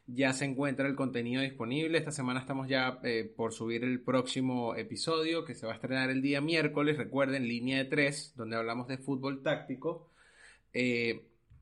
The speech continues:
muchísimas gracias por unirse. Recuerden comentarnos. Recuerden que también tienen acceso anticipado a los episodios por ser parte de las suscripciones para fans. Únanse, eh,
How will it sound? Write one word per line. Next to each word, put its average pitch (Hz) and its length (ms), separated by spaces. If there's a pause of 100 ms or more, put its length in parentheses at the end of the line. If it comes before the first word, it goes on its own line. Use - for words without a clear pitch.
(280)
muchísimas 165 540
gracias 160 280
por 175 120
unirse. 170 460
Recuerden 151 500
comentarnos. 156 720
Recuerden 143 380
que 147 120
también 123 320
tienen 143 240
acceso 123 280
anticipado 139 440
a 143 40
los 143 120
episodios 143 480
por 123 200
ser 127 220
parte 143 240
de 147 60
las 143 100
suscripciones 127 460
para 135 180
fans. 147 440 (400)
Únanse, 175 840 (140)
eh, - 220